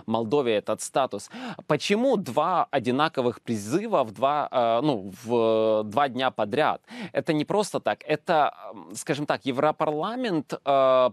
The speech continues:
помогает создать вот это вот политическое давление на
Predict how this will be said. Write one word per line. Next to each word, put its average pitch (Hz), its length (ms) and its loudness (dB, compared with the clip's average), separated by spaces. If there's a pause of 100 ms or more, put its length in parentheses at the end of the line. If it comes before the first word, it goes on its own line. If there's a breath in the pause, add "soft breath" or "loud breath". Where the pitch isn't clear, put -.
помогает 160 840 0
создать 135 560 -2
вот 123 160 0
это 139 160 -2
вот 131 220 -2
политическое 143 880 -2
давление 123 760 0
на 120 300 0